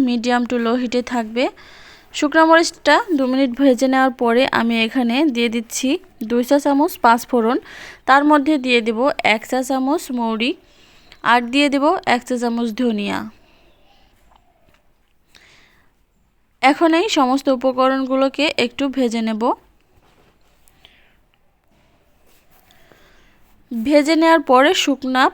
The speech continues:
পাটায় অথবা ব্লেন্ডারে আপনারা ব্লেন্ড করে নিতে পারেন। এই আ-, এই মশলাটা বেশি করে বানিয়ে আপনারা কিন্তু সংরক্ষণ করে রেখে দিতে পারেন। যখনই আচার বানাবেন তখনই এই মশলাগুলো ব্যবহার করতে পারেন। আচারের মশলা বাহির থেকে না কিনে বাড়িতেই এভাবে তৈরি করে নেবেন।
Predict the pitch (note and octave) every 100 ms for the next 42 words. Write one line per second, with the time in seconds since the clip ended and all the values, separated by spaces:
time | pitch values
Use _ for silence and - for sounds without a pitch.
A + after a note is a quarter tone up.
0 | - A#3+ A#3+ A#3 A#3 - A3+ A3+ B3 C4
1 | A#3 A3+ A3+ A3 A3 B3+ A#3 A3 A#3 A3+
2 | A3 G#3+ - G#3 G#3 G3+ G3+ G3+ G3 G3+
3 | A3 _ _ _ _ _ _ - - -
4 | B3+ D4 D#4 D4 - - C4 C#4 D4 C#4+
5 | C#4+ C#4+ C#4 D4 A#3+ A#3+ C4+ C4+ C4 A#3+
6 | A#3+ A#3 A#3+ D#4 - - - A#3 - A#3
7 | A#3+ B3 A#3+ C4 B3 A#3 A#3+ C4 B3 B3+
8 | B3 A#3+ B3 B3 B3+ B3 B3 C#4 A#3+ A#3
9 | B3 B3+ A#3+ A3+ A3 A3 A3 A3 C4 C4+
10 | A#3 - A#3 B3+ A3+ A#3 A3 A#3 A3+ G#3+
11 | A#3 C4+ A3+ A3+ A3 G#3 G#3 G#3 G3+ G#3
12 | G#3+ - - - - - - C4 D4+ D4+
13 | D4 D4+ D#4+ B3 A#3+ C4 B3 C#4+ C#4+ C4
14 | A#3+ A#3+ A#3 C4 D#4+ A#3+ A3+ G#3+ A#3 A#3+
15 | A3 B3 C#4 D4 A3+ G#3+ G#3+ G#3 G3+ G3+
16 | G#3